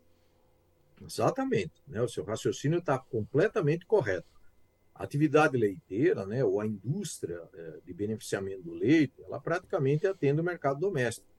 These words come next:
né? A, a, é diferente, né, da, da pecuária de corte, que o Brasil tem uma expressão, assim, maravilhosa, né,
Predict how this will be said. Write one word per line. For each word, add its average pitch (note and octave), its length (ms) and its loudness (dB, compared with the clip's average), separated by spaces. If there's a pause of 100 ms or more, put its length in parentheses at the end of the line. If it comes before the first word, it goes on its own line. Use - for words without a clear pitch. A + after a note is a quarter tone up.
(140)
né? G2 320 -2
A, F#2+ 120 -2
a, F#2+ 280 -4
é F#2+ 160 -4
diferente, B2+ 720 4
né, A2+ 280 -2
da, F2 260 -8
da E2+ 160 -12
pecuária G2+ 400 -2
de A2 100 -6
corte, A#2 580 2 (460)
que G2 200 -4
o G2 80 -8
Brasil G#2+ 440 2
tem A#2 240 0
uma A2 440 -2
expressão, G#2+ 840 0
assim, A2+ 540 -2
maravilhosa, A#2 960 4
né, A#2 280 0